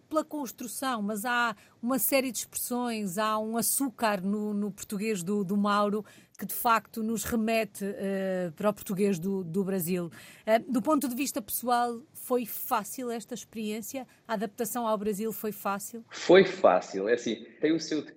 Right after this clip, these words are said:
Speaker 2: quê de cómico, tem o seu quê de, de, de, às vezes, eh, surpreendente, mas eu não chamaria de, de forma alguma difícil. Mas a realização de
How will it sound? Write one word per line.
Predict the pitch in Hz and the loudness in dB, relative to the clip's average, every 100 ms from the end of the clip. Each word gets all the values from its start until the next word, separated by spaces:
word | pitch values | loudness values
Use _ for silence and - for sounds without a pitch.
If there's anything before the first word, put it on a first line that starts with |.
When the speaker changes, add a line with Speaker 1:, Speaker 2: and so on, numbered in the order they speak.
| - _ _ | -20 _ _
Speaker 2:
quê | 143 123 | 0 2
de | 110 | -2
cómico, | - - 117 120 127 127 123 - 123 | -10 0 4 4 2 -2 -4 -2 -4
tem | 123 127 | 0 2
o | 123 | 2
seu | - 117 - | 0 -4 0
quê | 120 117 | 2 2
de, | 101 104 98 | 0 -2 0
de, | 104 98 | 0 0
de, | 101 113 | 4 8
às | 107 101 | 8 6
vezes, | 101 107 101 95 95 - - _ _ _ - | 4 6 4 0 -4 -6 -12 _ _ _ 0
eh, | 101 - | 2 2
surpreendente, | - 127 - 123 120 107 104 117 127 | 2 2 4 4 6 6 4 2 0
mas | 120 127 | 0 2
eu | |
não | 120 120 | 2 0
chamaria | - 113 101 104 | 0 0 4 2
de, | - - | 2 -4
de | - - - | -8 -10 2
forma | - 104 98 | 4 6 6
alguma | 98 98 104 | 4 4 4
difícil. | 104 107 - - 92 - 87 - - _ _ - | 4 2 0 -4 -4 -4 -8 -8 -18 _ _ 2
Mas | 113 113 95 - - - _ _ - | 6 8 6 2 -10 -16 _ _ 4
a | |
realização | 120 - 165 175 165 170 151 139 - 147 151 170 | 4 4 4 6 6 2 2 0 2 2 4 2
de | 151 | -2